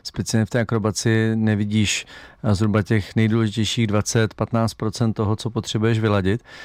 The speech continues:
Takže samozřejmě to, jestli to letím rovně, eh, to poznám, jestli jsem otočil správně taky,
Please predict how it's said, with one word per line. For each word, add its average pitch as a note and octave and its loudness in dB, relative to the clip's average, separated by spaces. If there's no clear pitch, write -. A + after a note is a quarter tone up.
Takže G2+ 0
samozřejmě A2+ 2
to, A2 -4
jestli A2+ -2
to A#2 0
letím A2+ 0
rovně, A2 0
eh, A2 -4
to A#2 -4
poznám, A2 0
jestli G2+ -2
jsem A2+ 0
otočil A2 -2
správně G#2+ 0
taky, G#2 -4